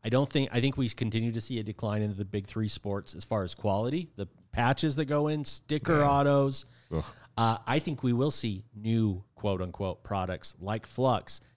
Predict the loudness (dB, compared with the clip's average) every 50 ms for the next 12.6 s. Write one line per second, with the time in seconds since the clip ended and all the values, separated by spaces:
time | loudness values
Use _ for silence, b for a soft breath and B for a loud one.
0 | b _ -4 -4 -4 -4 -2 0 2 2 2 2 2 2 2 2 2 0 -4 -8
1 | -12 -8 -4 -4 -2 -2 -4 -4 -6 -4 -4 -4 -2 -2 -2 -2 -2 -2 -2 -4
2 | -4 -4 -4 -4 -4 -4 -2 -2 -2 -2 -2 -2 -4 -4 -6 -6 -10 -8 -6 -2
3 | -2 0 2 2 2 0 -2 -4 -4 -4 -2 -2 -2 -2 -2 -2 -2 -2 0 0
4 | 0 -2 -2 -6 -10 b b 2 4 4 6 6 4 4 4 4 2 2 2 2
5 | 2 2 0 -2 -6 -8 -6 0 2 4 4 6 6 6 6 6 6 6 4 2
6 | 0 -4 -8 -10 -14 -12 -10 -6 -2 0 2 4 4 2 2 0 _ -18 -16 -4
7 | 2 4 6 6 6 6 4 4 2 2 0 -2 -4 -8 -4 0 0 2 4 4
8 | 4 4 4 4 4 4 4 2 2 2 2 2 2 2 4 4 4 4 4 4
9 | 4 4 4 4 4 4 4 4 4 4 4 4 2 2 2 0 -2 -2 -2 -2
10 | -2 -2 -2 -2 0 0 0 0 -2 -2 -4 -4 -4 -4 -4 -4 -4 -6 -6 -8
11 | -10 -12 -14 -14 -12 -12 -12 -10 -8 -10 -10 -10 -10 -10 -8 -8 -6 -6 -6 -6
12 | -6 -6 -6 -8 -8 -10 -10 -10 -10 -12 -14 -16